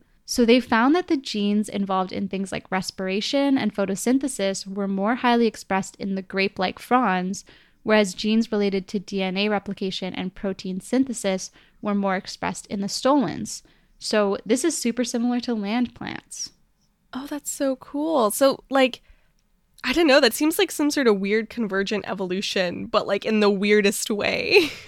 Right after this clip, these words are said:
Speaker 1: Yeah, it is. They were talking about that. Like, the scientists were really remarking that this can tell us a lot about evolution since they both kind of developed these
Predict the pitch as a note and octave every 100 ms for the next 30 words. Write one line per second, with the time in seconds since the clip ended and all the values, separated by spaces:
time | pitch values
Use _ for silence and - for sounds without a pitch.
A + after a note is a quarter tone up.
0 | E4 A#3+ C#4 D#4 C#4 C4 C#4+ B3 A#3 B3
1 | A#3 G#3+ A#3+ A#3 G#3+ G#3 F#3+ F#3 F3+ -
2 | F3+ G3 - G3 F#3 G3 F#3+ F#3+ F#3+ F#3+
3 | F#3 F3+ F3+ F#3+ F3+ F3+ - G3 - F#3+
4 | G3 F#3 F3+ F#3 F#3 F3 F3 F3+ F#3 -
5 | G3 F3+ F3 E3 - G3 F#3+ F3+ F3 -
6 | - - _ _ G3 F#3 - F3+ F3+ -
7 | - F#3 F3 F#3 F3 F3 - - - _
8 | _ _ G3+ F3+ - -